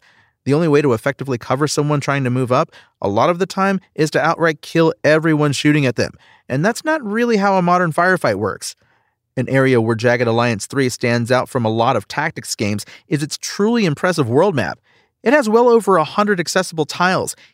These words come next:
each of which comes with its own custom three D battle map. You'll find everything from dense urban areas to open savanna infested with hostile wildlife, and even the ones with no enemies or campaign objectives are worth visiting to collect resources, like medicinal herbs, and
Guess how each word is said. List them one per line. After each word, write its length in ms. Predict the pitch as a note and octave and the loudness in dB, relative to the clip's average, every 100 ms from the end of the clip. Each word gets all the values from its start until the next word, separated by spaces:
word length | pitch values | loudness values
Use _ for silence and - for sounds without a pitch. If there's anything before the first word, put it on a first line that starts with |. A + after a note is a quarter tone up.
| _ | _
each 180 | E3 - | -6 -2
of 120 | C3+ | 0
which 180 | C3+ - | 0 -2
comes 260 | - C#3+ B2+ | -4 -2 -2
with 120 | A#2 | -4
its 160 | G#2 | -2
own 100 | C3+ | -4
custom 380 | B2 D3 C#3 A#2 | -2 -4 -4 -6
three 180 | C3 C3 | -4 -4
D 140 | A#2+ | -2
battle 280 | A2+ D3+ D#3+ | 0 0 0
map. 280 | A#2+ F2 - _ _ _ _ | -2 -4 -10 _ _ _ _
You'll 100 | E3+ | 0
find 200 | - G3+ | 2 0
everything 400 | D#3+ F3+ - F3 | 0 0 0 -2
from 200 | D#3 A#2+ | -2 -4
dense 380 | G#2+ D3 D#3 - - | -2 -2 0 -2 0
urban 280 | D#3 D#3+ - | 2 2 0
areas 500 | D#3 D3+ D#3 D3+ - | 0 2 2 2 0
to 140 | - | -2
open 300 | C3+ C#3 C3+ | 2 2 0
savanna 400 | - G#2 C#3 D3 | -2 -2 0 0
infested 480 | B2 A#2+ C#3+ C3+ A#2+ | 0 -2 -2 -2 -4
with 140 | A2 - | -6 -4
hostile 500 | C#3 C3 A#2+ G2+ G#2 | -4 0 0 0 2
wildlife, 580 | C3+ D#3+ D3 D3+ D3+ - - _ | 2 2 0 0 0 -6 -20 _
and 160 | D3+ - | -4 0
even 300 | A3 C4 B3 | 0 0 0
the 100 | G#3 | 2
ones 180 | F#3 F3 | 0 0
with 140 | B2 | -2
no 220 | A#2+ C#3+ | 0 0
enemies 460 | - B2 D3 E3 D3 | 2 0 0 -2 -2
or 80 | A2+ | -4
campaign 480 | - A#2+ G#2+ B2+ E3 | -2 -6 -4 -4 -4
objectives 520 | D#3+ F3 - F3+ - - _ | -2 -2 0 -4 -4 -14 _
are 100 | D#3+ | -2
worth 220 | E3 C4 | 0 -2
visiting 420 | D#3 G3+ G3+ F3+ E3 | 2 2 2 -2 -2
to 80 | |
collect 320 | D#3 D#3 F3 C#3+ | -2 -2 -2 -2
resources, 640 | F3+ - A2+ G2+ - - - _ | -2 0 -2 -2 -8 -12 -20 _
like 180 | B2 C3 | -2 -2
medicinal 540 | A#2 A#2 A2+ - C3 - | -4 0 0 0 -2 0
herbs, 380 | D#3 A2 F#2+ | 2 0 -2
and 200 | C#3 C#3+ | -2 -2